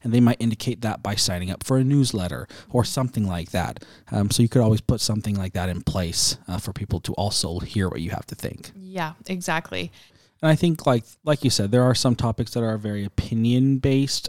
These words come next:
Speaker 1: you could say, but, like, psychology, again, you know, all of, a lot of the psychological or psychology thoughts or ideas, they're based on theories that were created or presented by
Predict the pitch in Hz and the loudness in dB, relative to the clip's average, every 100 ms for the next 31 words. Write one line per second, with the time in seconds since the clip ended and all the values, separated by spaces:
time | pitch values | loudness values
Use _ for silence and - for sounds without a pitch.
0 | - 123 120 120 131 131 127 110 104 - | -8 -6 -4 -2 0 0 -2 -4 -2 -2
1 | 110 - 117 95 92 92 87 92 - _ | -2 2 0 0 -4 -4 -4 -6 -14 _
2 | _ 117 110 - 131 165 151 127 123 _ | _ 0 0 0 2 2 0 -8 -16 _
3 | 127 123 123 113 107 107 - 117 117 110 | -4 2 2 0 -2 -2 0 -2 -2 -6
4 | 104 104 107 - 104 101 101 - 104 - | -4 -4 -6 -8 -8 -8 -6 -6 -6 -6
5 | 117 110 104 98 98 - 107 104 98 92 | -4 -2 -2 -4 -8 -4 -4 -2 -4 -2
6 | 107 98 101 110 107 113 110 - - 98 | -2 -2 -2 -4 0 -2 -2 -4 -6 -8
7 | 90 92 - 151 113 87 71 - - - | -8 -10 0 2 4 0 -2 -4 -6 -20
8 | - - 107 104 107 98 98 110 - 123 | -20 -6 -2 2 2 0 -2 -8 -8 -4
9 | 110 110 107 95 95 - 107 101 98 104 | 0 0 0 -2 -6 -4 -2 0 -2 -2
10 | 90 87 90 | -4 -4 -4